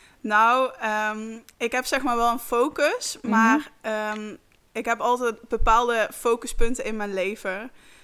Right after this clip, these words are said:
Speaker 1: Dus bijvoorbeeld toen ik jonger was, toen was echt mijn passie om dolfijnentrainer te worden. En toen was dat mijn focus.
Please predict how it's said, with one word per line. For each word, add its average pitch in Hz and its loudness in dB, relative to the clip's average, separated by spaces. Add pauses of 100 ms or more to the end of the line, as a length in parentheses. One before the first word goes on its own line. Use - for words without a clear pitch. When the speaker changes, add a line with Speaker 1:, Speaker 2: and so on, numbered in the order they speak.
(120)
Speaker 1:
Dus 214 0
bijvoorbeeld 220 -2
toen 220 -6
ik 208 -6
jonger 233 0
was, 202 -4 (440)
toen 214 -2 (120)
was 214 0
echt - -10
mijn 214 -2
passie 220 2
om 220 -6
dolfijnentrainer 208 -4
te 208 -8
worden. 190 -8
En 208 -6
toen 220 -8
was 208 -4
dat 226 -2
mijn 208 -4
focus. 202 -8